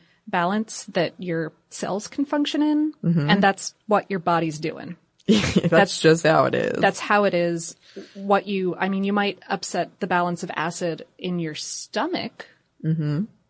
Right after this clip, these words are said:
Speaker 1: and throughout the rest of your gut by eating overly acidic foods. But,
Speaker 2: Yeah.
Speaker 1: but that's,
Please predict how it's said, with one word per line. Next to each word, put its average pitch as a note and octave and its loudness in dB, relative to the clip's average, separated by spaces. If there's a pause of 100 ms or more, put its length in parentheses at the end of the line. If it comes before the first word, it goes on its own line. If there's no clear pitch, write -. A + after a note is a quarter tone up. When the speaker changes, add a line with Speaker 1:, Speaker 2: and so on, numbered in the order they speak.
(200)
Speaker 1:
and G3 -2
throughout E3+ -2
the E3+ -8
rest A3 -6
of B3+ -14
your E3 -4
gut - -8 (400)
by E3+ 4 (100)
eating E3 -4 (600)
overly F3 0
acidic D#3+ -4 (600)
foods. - -10 (180)
But, G#3+ -2
Speaker 2:
Yeah. F3+ 4 (440)
Speaker 1:
but G#3+ 0
that's, - -2